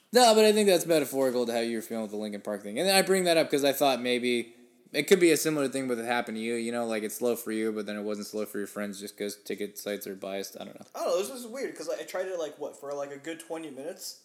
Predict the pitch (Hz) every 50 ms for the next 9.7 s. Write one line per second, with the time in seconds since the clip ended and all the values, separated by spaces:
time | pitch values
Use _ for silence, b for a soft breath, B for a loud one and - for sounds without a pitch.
0 | _ - 120 120 123 131 127 - - _ _ _ _ _ _ _ _ _ _ _
1 | _ _ _ _ - 151 - 165 156 151 - 160 135 131 127 131 - 143 139 135
2 | 131 - - 135 127 120 110 123 127 127 123 - 120 117 - 131 127 139 143 143
3 | - 160 165 156 151 143 135 135 131 127 110 - _ _ _ _ _ _ _ -
4 | 127 123 120 - 120 - - - 123 127 131 - - - _ - 127 120 117 117
5 | 117 113 117 110 110 - - - - 143 143 147 147 147 151 151 - - - b
6 | b b b b b b b b b _ _ 143 156 160 151 143 143 139 139 139
7 | 131 127 143 127 120 - 160 143 151 147 - 127 117 113 107 - - 139 127 127
8 | 123 123 - 120 - 143 139 139 135 - 151 143 135 - - 127 127 131 131 135
9 | 135 135 135 117 147 180 196 185 180 214 262 302 208 -